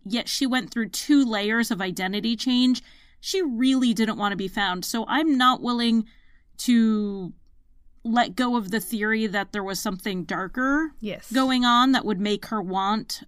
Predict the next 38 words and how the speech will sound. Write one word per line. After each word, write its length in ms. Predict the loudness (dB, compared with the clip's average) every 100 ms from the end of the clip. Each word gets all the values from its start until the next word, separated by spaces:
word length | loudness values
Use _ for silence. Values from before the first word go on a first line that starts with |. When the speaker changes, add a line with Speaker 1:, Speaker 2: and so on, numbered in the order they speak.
| -4
Speaker 1:
that, 440 | 0 2 2 -2
but 380 | -4 2 2 2 -8 _ -8
it 60 | -4
would 160 | -2 -2
just 240 | -4 -2
be 100 | -4
speculation 720 | -4 -6 -6 -6 -4 -6 -4
at 120 | -6
this 180 | -6 -10
point. 400 | -6 -4 -4 -8 -16 -20 -20 -20 _
The 120 | 0 2
only 180 | 4
family 400 | 2 0 2 2
member 300 | 4 4 2
who 120 | 0 -2
spoke 540 | -2 -6 -6 -8 -16 -8
in 140 | -4
an 140 | -4 -4
interview 600 | -4 -2 0 2 2 0 -4 -20 -20 -20 -6
with 200 | -6 -4
the 80 |
Seattle 400 | -6 -2 -2 -2
Times 320 | -4 -2 -2 -4
was 140 | -6
her 160 | -6 -6
uncle. 480 | -8 -2 0 0 -4 -6
Speaker 2:
Yes. 440 | -6 -6 -10 -16 -4
Speaker 1:
And 640 | 0 2 2 2 0 -4 -10 -16 -16 _ _
it's 160 | -6 -4
hard 260 | 0 0 2
to 100 | 4
know 540 | 4 4 2 0 -2
how 220 | -2 -2
much 260 | 0 -2 -4
he 140 | -4
would 240 | -4 -4 -6
know 300 | -4 -4 -4 -6
anyway. 560 | -6 -6 -4 -4 -6